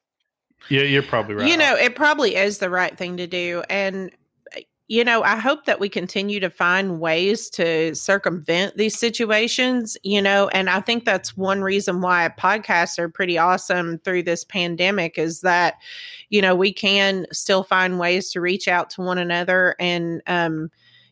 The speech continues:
Speaker 2: you know, like, you can still get your product information out and you have a platform for that, more than one platform for that. And, um,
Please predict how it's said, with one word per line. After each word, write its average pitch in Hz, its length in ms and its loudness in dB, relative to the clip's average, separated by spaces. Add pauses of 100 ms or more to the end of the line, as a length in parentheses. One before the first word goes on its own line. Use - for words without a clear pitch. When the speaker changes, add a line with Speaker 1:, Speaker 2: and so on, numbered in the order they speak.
Speaker 2:
you 190 140 0
know, 180 200 4
like, 160 420 2 (100)
you 202 220 -2
can 185 180 -2
still 196 220 0
get 185 200 0
your 170 100 -2
product 180 600 0
information 185 800 0
out 180 400 2
and 165 380 -4 (440)
you 180 220 -2
have 185 260 2
a 175 60 0
platform 190 720 2
for 196 180 0
that, 190 440 2
more 185 240 0
than 170 180 -2
one 175 260 -2
platform 190 560 -2
for 190 160 -4
that. 190 520 2
And, 170 500 -4
um, 165 440 -2